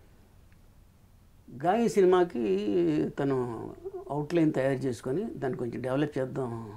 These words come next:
రావు గారు అని చెప్పిన తర్వాత రాముతో, "రాము" అనేసి వాళ్ళ ఆఫీస్కి వెళ్ళాను, కథ అంతా విన్నాను. అంటే తను అనుకున్న కథని కొంచెం డెవలప్ చేసాం. అంతా అయిన తర్వాత అంతా అయిపోయిన తర్వాత నాకు ఓ డౌట్ వచ్చింది. మొత్తం కథ అంతా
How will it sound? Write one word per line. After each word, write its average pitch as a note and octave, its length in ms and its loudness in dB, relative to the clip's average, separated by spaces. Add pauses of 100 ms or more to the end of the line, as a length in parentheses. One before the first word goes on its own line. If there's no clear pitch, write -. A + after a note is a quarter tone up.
(260)
రావు B2 220 -6
గారు B2 300 -6 (100)
అని A#2+ 120 -8
చెప్పిన A2+ 320 -10
తర్వాత A#3 280 -8
రాముతో, D#3+ 520 2 (380)
"రాము" E3+ 220 6
అనేసి F3 320 4
వాళ్ళ F3 180 4
ఆఫీస్కి D3 380 2
వెళ్ళాను, C#3 340 2 (760)
కథ D3+ 160 0
అంతా D3+ 260 2
విన్నాను. B2 680 0
అంటే F3 320 2
తను D3 220 2
అనుకున్న D#3 300 6
కథని D#3 440 2 (520)
కొంచెం E3+ 200 6
డెవలప్ D3+ 380 6
చేసాం. C#3 340 0
అంతా D3 220 2
అయిన E3+ 140 6
తర్వాత D#3 640 0 (1000)
అంతా A3+ 240 -4
అయిపోయిన A#3 340 2
తర్వాత G#3 240 2
నాకు F3+ 160 4
ఓ E3 40 6
డౌట్ D#3+ 320 4
వచ్చింది. A#2+ 600 0
మొత్తం D3 380 -4
కథ F#3+ 140 4
అంతా A#3+ 340 4